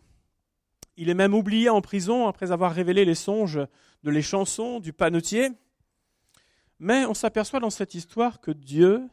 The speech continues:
ne l'a jamais oublié. Oublié des hommes, mais jamais oublié de Dieu. La Bible nous dit que l'Éternel était avec lui. Même dans ces temps-là où il a été rejeté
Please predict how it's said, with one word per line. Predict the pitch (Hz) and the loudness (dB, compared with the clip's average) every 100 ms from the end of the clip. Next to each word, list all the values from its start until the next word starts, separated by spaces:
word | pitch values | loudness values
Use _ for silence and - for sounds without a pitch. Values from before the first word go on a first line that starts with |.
| _ | _
ne | 190 156 143 | -18 -10 -6
l'a | 135 | -4
jamais | 127 117 135 233 190 135 147 151 _ _ _ _ _ _ _ | -6 -6 -6 -4 -2 -2 -4 -12 _ _ _ _ _ _ _
oublié. | 160 170 190 147 _ _ _ _ _ _ _ 175 | -14 -6 -4 -4 _ _ _ _ _ _ _ -4
Oublié | 139 143 160 233 | -2 -2 0 0
des | 180 127 127 | 0 -2 -6
hommes, | 117 123 147 _ _ _ _ _ - | -10 -12 -20 _ _ _ _ _ -10
mais | 156 | -8
jamais | 143 196 214 220 | -4 -4 -2 -4
oublié | 131 139 135 | -6 -8 -8
de | 131 | -8
Dieu. | 123 131 _ _ _ _ _ _ 165 | -14 -20 _ _ _ _ _ _ -2
La | 190 | 0
Bible | 180 285 240 | 2 0 2
nous | 214 | 0
dit | 262 - | 0 0
que | 233 | 2
l'Éternel | 226 220 226 233 302 277 | 2 0 -4 -2 -2 -2
était | 208 175 156 | -4 -6 -6
avec | 135 131 - | -6 -8 -10
lui. | 135 - - _ _ _ _ 202 | -20 -20 -20 _ _ _ _ -2
Même | 214 247 320 320 214 | 2 4 4 4 2
dans | 240 226 | 2 2
ces | - 233 | -2 -6
temps-là | - 302 233 151 135 - _ _ _ _ _ _ | 0 0 0 -4 -6 -14 _ _ _ _ _ _
où | 202 | -4
il | 220 | 2
a | 220 | 2
été | 220 254 226 | 2 2 0
rejeté | 180 254 226 226 - 220 | 2 2 4 0 -6 -8